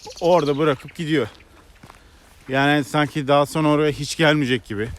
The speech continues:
davranıyor. Ben eminim bir sonraki hafta geldiğinde orada gördüğü çöplere falan da herhalde isyan ediyordur yani.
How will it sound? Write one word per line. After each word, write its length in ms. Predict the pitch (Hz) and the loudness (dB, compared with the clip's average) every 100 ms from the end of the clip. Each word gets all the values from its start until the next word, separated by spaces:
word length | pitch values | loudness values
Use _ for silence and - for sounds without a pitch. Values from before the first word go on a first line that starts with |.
| - - - - - - - - - - | -18 -20 -20 -20 -20 -20 -20 -20 -18 -8
davranıyor. 560 | 123 110 107 107 117 147 - - - - - - - - - - - - - - - - - - 139 | -4 -4 -4 -8 -10 -12 -18 -20 -20 -20 -20 -20 -20 -20 -20 -20 -20 -20 -20 -20 -20 -20 -20 -20 -6
Ben 140 | 147 160 | -2 -2
eminim 480 | 180 214 196 190 | -2 -2 -2 -4
bir 80 | 170 | -8
sonraki 380 | 156 208 185 165 | -4 -2 0 2
hafta 260 | 151 - 160 | 2 0 0
geldiğinde 580 | 151 147 147 151 185 - - - - - - - - - - | 2 2 0 -2 -4 -6 -12 -14 -12 -14 -18 -20 -18 -10 -4
orada 260 | 156 156 160 | 0 0 0
gördüğü 340 | 170 170 175 | -2 0 -2
çöplere 460 | 165 165 147 175 175 | -2 -4 -2 -2 -2
falan 340 | - 185 175 | 0 -2 -2
da 40 | 170 | -2
herhalde 420 | 170 131 127 147 | 0 0 0 -4
isyan 340 | 139 - 156 | -6 -2 -2
ediyordur 360 | 151 117 110 104 | -2 -4 -8 -8
yani. 260 | 107 107 | -6 -8